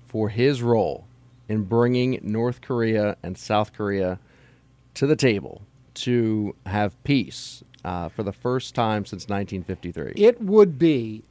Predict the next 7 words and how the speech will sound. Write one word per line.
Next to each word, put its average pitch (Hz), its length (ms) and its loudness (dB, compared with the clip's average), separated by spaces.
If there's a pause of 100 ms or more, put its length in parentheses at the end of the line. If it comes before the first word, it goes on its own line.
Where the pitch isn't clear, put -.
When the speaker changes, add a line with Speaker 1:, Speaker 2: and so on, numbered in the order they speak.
Speaker 2:
a 170 200 4
remarkable 160 1600 4
development 156 840 0
for 151 420 0
someone 175 640 4 (380)
who, 175 680 10 (100)
uh, 156 460 4